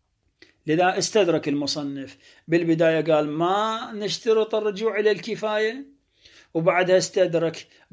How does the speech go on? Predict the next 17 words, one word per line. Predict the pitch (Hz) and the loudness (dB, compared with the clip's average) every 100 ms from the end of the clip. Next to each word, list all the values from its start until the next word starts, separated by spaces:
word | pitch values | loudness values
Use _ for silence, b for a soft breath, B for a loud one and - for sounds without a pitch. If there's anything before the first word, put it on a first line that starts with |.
| 180 | 2
قال: | 175 156 | 4 4
"لا، | 175 151 147 | 2 2 0
لو | 151 156 | -2 -4
كان | 175 156 147 | -4 -4 -4
كسوب | 160 156 - 220 254 277 - _ _ _ _ _ B B | -4 -2 0 -2 -2 -8 -16 _ _ _ _ _ B B
نشترط | 302 - 240 214 185 | -4 -2 0 0 -2
أنه | 196 190 180 196 262 _ _ _ _ _ _ _ _ _ _ _ _ _ _ _ _ _ _ _ - | -6 -6 -6 -8 -10 _ _ _ _ _ _ _ _ _ _ _ _ _ _ _ _ _ _ _ -6
عند | 185 180 160 | -2 0 0
عائلته | 156 156 190 208 214 220 | 0 0 0 -2 -2 -8
ما | 196 165 | -4 -2
يكفيه، | 151 147 - 165 151 139 - _ b b b _ | -2 -4 -6 -6 -4 -6 -10 _ b b b _
فلو | 170 170 165 | 0 2 2
كان | 180 175 165 | 0 -2 0
ذهابه | 160 165 165 160 | 0 0 0 -2
إلى | 170 160 | 0 -2
الحج | 151 175 170 | -2 -4 -2
يتوقف | 165 147 143 180 208 - 233 - | -2 -2 -2 -2 -2 -4 -6 -6